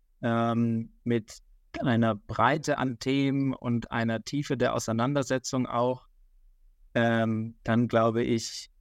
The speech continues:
hätten wir unsere Generation, um Alexander dann nochmal aufzugreifen, ein bisschen, äh, die Ehre gerettet.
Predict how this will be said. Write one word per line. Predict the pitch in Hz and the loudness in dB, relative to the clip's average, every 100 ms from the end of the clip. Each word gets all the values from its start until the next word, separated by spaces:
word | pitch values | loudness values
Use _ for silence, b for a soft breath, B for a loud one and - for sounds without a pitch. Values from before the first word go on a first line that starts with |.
| _ | _
hätten | - 123 127 113 | -6 -2 0 2
wir | 117 - | 2 2
unsere | 139 156 143 | 0 4 4
Generation, | 120 127 131 120 117 - 120 123 120 120 - | 4 2 2 2 0 0 2 2 0 -4 -8
um | - 117 117 117 _ - | -6 -2 -2 -2 _ -4
Alexander | 107 110 - 117 120 117 | -2 0 2 2 4 4
dann | 117 117 | 2 0
nochmal | 110 117 117 | -4 -2 -2
aufzugreifen, | 117 - - 104 110 110 - 110 - _ _ _ _ - | -4 -6 -8 -2 2 0 -2 -8 -10 _ _ _ _ -6
ein | 110 101 | -4 0
bisschen, | 151 - 139 123 117 - | 0 0 0 0 -2 -4
äh, | 127 117 | 0 0
die | 110 120 123 | 0 -4 0
Ehre | 127 127 123 | 2 2 -2
gerettet. | 113 120 160 170 160 | -2 0 0 0 -4